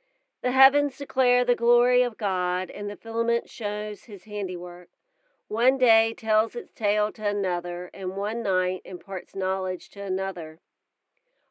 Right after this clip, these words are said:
Although they have no words or language, and their voices are not heard, their sound has gone out into all lands,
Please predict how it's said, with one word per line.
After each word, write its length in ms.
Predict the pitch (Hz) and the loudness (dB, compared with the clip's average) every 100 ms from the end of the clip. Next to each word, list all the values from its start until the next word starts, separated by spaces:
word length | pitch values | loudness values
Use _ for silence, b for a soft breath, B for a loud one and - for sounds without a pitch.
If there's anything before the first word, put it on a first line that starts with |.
| - | -4
Although 300 | 226 247 269 | 2 4 6
they 160 | 277 | 6
have 180 | 240 226 | 4 2
no 240 | 240 247 | 4 4
words 420 | 254 233 240 240 240 | 6 4 4 2 0
or 120 | 240 | 0
language, 680 | 208 196 185 190 196 185 - | 0 0 0 -2 -6 -8 -10
and 120 | 196 | -4
their 160 | 196 196 | -4 -4
voices 440 | 185 208 240 226 | -6 -8 -8 -10
are 100 | 214 | -6
not 280 | 208 214 226 | -4 -4 -6
heard, 480 | 196 175 170 165 - _ _ _ _ - | -6 -6 -6 -10 -14 _ _ _ _ -10
their 160 | 226 | -10
sound 400 | 214 240 240 254 | -2 2 4 4
has 140 | 247 - | 2 0
gone 320 | 233 240 254 | 2 4 2
out 340 | - 190 196 202 | 2 2 2 0
into 280 | 202 196 - | -4 -6 -2
all 240 | 202 202 | 2 2
lands, 500 | 190 185 175 165 180 | 2 0 -2 -4 -10